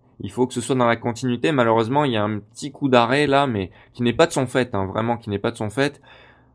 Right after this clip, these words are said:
Le paddock a tendance à facilement oublier les pilotes. Moi, je n'oublie pas Valtteri Bottas. Ça fait partie des très bons espoirs de la F un, tout comme l'est Daniel Ricciardo, tout comme peuvent l'être d'autres. Mais vraiment, hein, Valtteri Bottas, attention, attention à l'avenir. Ça peut être un pilote qui peut lutter pour, pour les victoires, euh,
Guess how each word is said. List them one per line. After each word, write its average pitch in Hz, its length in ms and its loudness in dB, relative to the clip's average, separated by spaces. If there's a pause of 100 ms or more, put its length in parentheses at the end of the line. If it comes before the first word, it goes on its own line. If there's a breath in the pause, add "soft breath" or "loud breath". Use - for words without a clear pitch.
(140)
Le 131 180 6
paddock 160 320 6
a 131 60 6
tendance 135 320 0
à 117 80 0
facilement 139 460 -2
oublier 123 260 0
les 117 100 4
pilotes. 135 380 2
Moi, 139 140 2
je 139 80 -4
n'oublie 135 240 0
pas 170 160 2
Valtteri 113 400 0
Bottas. 104 260 -2
Ça 117 140 -6
fait 120 160 0
partie 131 300 -2
des 113 200 0 (100)
très 127 360 2
bons 147 240 -2
espoirs 135 480 -2
de 123 40 0
la 120 160 4
F 117 140 -2
un, 165 220 2 (440 soft breath)
tout 113 120 -12
comme 135 400 6
l'est 120 160 6
Daniel 117 320 2
Ricciardo, 113 560 0
tout 143 120 -12
comme 117 220 -4
peuvent 113 220 -2
l'être 110 200 0
d'autres. 160 300 2 (240 soft breath)
Mais 107 160 0
vraiment, 135 380 6
hein, 104 80 4
Valtteri 117 340 2
Bottas, 131 380 -2
attention, 110 500 -6
attention 123 360 -4
à - 20 2
l'avenir. 131 440 0 (220 soft breath)
Ça 113 160 -2
peut 113 140 0
être 135 180 0
un 117 60 0
pilote 120 340 2
qui - 160 -16
peut 131 160 -2
lutter 127 300 -2
pour, 107 360 -2
pour 113 140 -4
les 120 80 2
victoires, 123 480 2
euh, 101 120 4